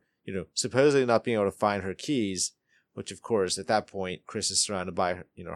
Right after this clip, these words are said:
her family members, and, you know, things get really crazy shortly thereafter.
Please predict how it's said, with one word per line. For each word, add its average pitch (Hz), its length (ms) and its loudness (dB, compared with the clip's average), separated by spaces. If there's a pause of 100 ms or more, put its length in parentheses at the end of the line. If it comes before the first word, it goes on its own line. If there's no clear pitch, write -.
her 92 80 -14
family 107 380 -4
members, 95 500 -2
and, 92 580 -10 (520)
you - 80 -12
know, 85 100 -6
things 90 340 -6
get 78 240 -6
really 92 380 -4
crazy 85 420 -6
shortly 76 380 -6
thereafter. 76 600 -8